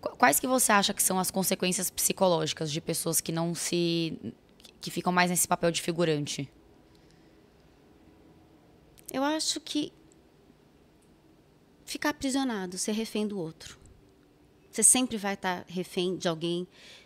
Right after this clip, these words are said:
Speaker 2: pra te, mesmo que você não saiba, pra te conduzir,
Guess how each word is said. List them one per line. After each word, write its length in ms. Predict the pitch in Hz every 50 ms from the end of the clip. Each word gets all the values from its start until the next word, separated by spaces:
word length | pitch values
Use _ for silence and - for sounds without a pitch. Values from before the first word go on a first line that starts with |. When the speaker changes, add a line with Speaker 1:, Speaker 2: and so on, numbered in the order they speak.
| - - -
Speaker 2:
pra 140 | - 190 185
te, 280 | - - - 202 190 - - _ - - - _ - -
mesmo 280 | 170 208 220 240 233 247
que 80 | - -
você 100 | - 185
não 120 | 175 170
saiba, 480 | - - 165 147 160 170 170 180 185 180 - _ _ _ _ _ _ _ _ _ _ _ _ _ - _ - - _ -
pra 120 | - 185
te 160 | 175 - - -
conduzir, 520 | - 208 196 196 190 190 156 165 156 -